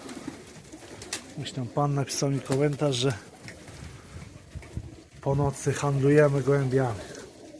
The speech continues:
No tak to jest. U nas ogólnie o ósmej jest koniec targu. <coughs>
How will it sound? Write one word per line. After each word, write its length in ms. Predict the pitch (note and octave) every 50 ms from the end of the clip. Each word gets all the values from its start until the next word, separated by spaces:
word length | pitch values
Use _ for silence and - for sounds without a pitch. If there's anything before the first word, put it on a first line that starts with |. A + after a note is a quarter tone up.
| - - - - - - - - - - - - - - - - - - - - - - - -
No 80 | B2 B2
tak 200 | - D3+ C#3 -
to 160 | - - E3
jest. 380 | E3+ D#3+ C3+ G#2 - - - - - - - - - - - - - - - - - - - - - - - - - - - G#4+ - - - G#4 G4+ G4+ G4 - - - - - - - - -
U 80 | C#3+ C3
nas 240 | C3+ C3+ - - C#3+
ogólnie 520 | C3+ C3 C3+ C3+ C3+ C3+ C3+ C3+ C3+ A2+ - - - - - - - -
o 40 | C#3+
ósmej 360 | C3+ C3+ C3 - C#3+ C3+ C#3
jest 140 | C3+ C3 -
koniec 280 | - C#3+ C#3 C#3+ - -
targu. 340 | - C#3+ B2+ A2+ G#2 G2 F2+
<coughs> 60 | -